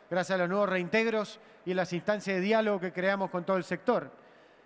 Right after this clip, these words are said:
Y lo va a seguir haciendo muchos años más, gracias al financiamiento que hemos lanzado para modernizar la flota pesquera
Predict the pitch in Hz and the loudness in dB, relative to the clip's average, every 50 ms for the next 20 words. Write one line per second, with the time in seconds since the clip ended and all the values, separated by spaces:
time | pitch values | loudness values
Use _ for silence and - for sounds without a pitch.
0 | - - - 165 175 202 233 214 - 214 226 226 220 196 - 214 220 214 208 208 | -14 -8 -4 0 4 4 4 4 2 -2 -2 0 0 0 0 0 0 0 0 -2
1 | 208 220 208 220 202 - 220 220 214 202 190 226 233 185 156 - - - - - | -2 -2 -4 -4 -2 0 0 0 0 0 0 0 0 0 -2 -6 -12 -18 -20 -20
2 | - - - - - 185 165 185 175 - 185 185 185 175 - 185 185 214 220 202 | -8 -4 -4 -4 -2 -2 -2 -2 -2 -2 -2 -2 -2 0 0 0 0 0 0 0
3 | 208 196 185 208 202 202 185 185 185 175 - - 214 214 208 208 202 - - - | -2 -2 0 0 0 2 2 2 0 0 0 2 2 4 2 2 -2 -6 -10 -18
4 | - - - 180 180 185 180 180 180 185 175 175 180 170 - - 208 196 190 175 | -20 -6 -2 0 0 2 2 2 2 2 2 2 0 -2 0 0 0 0 -2 -2
5 | - 202 196 202 185 147 170 151 - 190 196 190 196 196 180 | -4 -4 -4 -4 -4 -4 -6 -8 -6 -4 -2 0 0 -2 -2